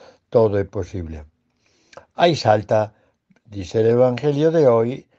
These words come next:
los versículos veintiocho, veintinueve, treinta y treinta y uno, Pedro le dijo a Jesús: "Tú sabes que nosotros lo hemos dejado todo y te hemos seguido". Entonces,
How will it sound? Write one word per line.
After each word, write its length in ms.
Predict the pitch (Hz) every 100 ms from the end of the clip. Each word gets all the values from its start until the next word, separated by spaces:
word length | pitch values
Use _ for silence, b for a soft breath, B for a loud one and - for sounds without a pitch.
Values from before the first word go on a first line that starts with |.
| _ -
los 160 | 107
versículos 600 | 107 107 - 123 113 113
veintiocho, 840 | 110 107 - 127 123 - 101 90 82 _ _ _ _
veintinueve, 640 | 107 104 90 110 113 117 107
treinta 440 | 117 123 107 107
y 100 | 101
treinta 420 | 104 139 143 180
y 120 | 139
uno, 360 | 104 98 95 98 b b b b
Pedro 420 | 156 156 151 156
le 160 | 147 123
dijo 360 | 117 110 113
a 80 | 117
Jesús: 480 | - 113 95 110 107 104 _ _ _ b b b b b
"Tú 120 | 185
sabes 420 | - 117 113 117
que 100 | 117
nosotros 600 | 110 113 - 110 113 110
lo 100 | 107
hemos 260 | 104 104 101
dejado 640 | 98 - 101 101 95 90 _ _
todo 420 | 160 123 90 80 _ b b b b
y 80 | 107
te 240 | - 110
hemos 260 | 110 104 95
seguido". 540 | - 98 101 95 80 - _ _ b b b b -
Entonces, 580 | 127 165 165 135 110